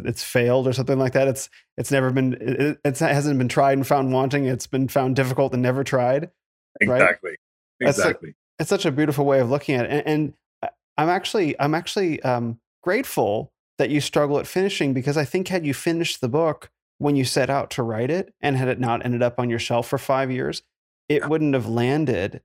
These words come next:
Speaker 1: at a moment when it was, when it was most needed, particularly,
Speaker 2: Mm-hmm.
Speaker 1: particularly for me,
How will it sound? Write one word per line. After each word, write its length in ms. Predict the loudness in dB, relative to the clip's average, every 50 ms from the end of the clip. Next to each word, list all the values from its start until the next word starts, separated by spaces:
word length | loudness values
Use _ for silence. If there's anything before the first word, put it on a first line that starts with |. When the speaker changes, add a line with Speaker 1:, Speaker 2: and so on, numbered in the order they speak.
| _ 0
Speaker 1:
at 140 | 0 2
a 40 | 2
moment 480 | 2 2 2 2 2 2 0 0 0 -2
when 140 | -2 -2 -2
it 100 | -2 -4
was, 380 | -4 -4 -4 -4 -6 -8 -10 _ _ _ _ _ _ -2
when 180 | 0 0 2
it 60 | 2
was 180 | 0 -2 0 2
most 460 | 2 2 2 2 0 -4 -8 -10 -12 _ _ _ _ _
needed, 540 | -4 0 0 2 2 0 0 -4 -6 -10 -14 _ _
particularly, 420 | -2 -2 -2 0 2 2 2 2 0
Speaker 2:
Mm-hmm. 60 | 0
Speaker 1:
particularly 420 | 0 0 0 2 2 2 2 2
for 200 | 0 0 0 0
me, 460 | 2 2 2 2 0 -2 -2 -6 -10